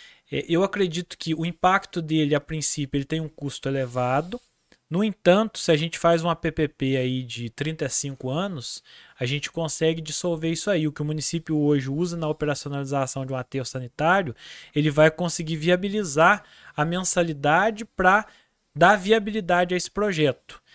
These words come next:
Sem contar que a geração de energia, e Poços de Caldas tem uma característica muito importante que outra cidade nenhuma da nossa região, do nosso estado tem,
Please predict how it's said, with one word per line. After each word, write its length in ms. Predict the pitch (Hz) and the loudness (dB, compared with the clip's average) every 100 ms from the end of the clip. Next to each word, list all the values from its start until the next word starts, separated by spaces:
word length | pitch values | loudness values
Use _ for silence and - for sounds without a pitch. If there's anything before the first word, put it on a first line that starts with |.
| - | -12
Sem 260 | - 190 196 | -4 -2 0
contar 400 | 208 180 208 214 | 0 0 2 2
que 280 | - 165 139 | 0 0 2
a 100 | 139 | 2
geração 600 | 160 240 220 - 165 160 | 2 2 2 0 -2 -2
de 120 | 156 | -2
energia, 720 | 143 131 120 156 208 190 123 131 | -2 -4 -4 -6 -2 -2 -2 -4
e 60 | 135 | -6
Poços 320 | - 151 - | -4 -4 -4
de 80 | - | -4
Caldas 320 | 143 151 143 | -2 -2 -4
tem 80 | 139 | -8
uma 120 | 139 | -8
característica 760 | 139 135 - 139 135 135 - | -8 -8 -6 -6 -6 -6 -10
muito 320 | 131 151 202 180 | -8 -6 -6 -6
importante 640 | 156 139 - 143 156 - | -4 -4 -4 -6 -6 -6
que 100 | - | -2
outra 200 | 151 156 | -2 -2
cidade 340 | 143 151 165 170 | -4 0 0 0
nenhuma 500 | 185 170 185 233 190 | -6 -4 -4 -4 -2
da 140 | 156 | -2
nossa 300 | 151 147 143 | -2 -4 -4
região, 400 | 143 131 156 175 - - - | -4 -2 -2 -2 -6 -20 -4
do 120 | 151 | 0
nosso 260 | 165 160 139 | 2 0 -2
estado 400 | - 151 143 127 | 0 0 0 -2
tem, 340 | - 202 240 | -2 -2 -4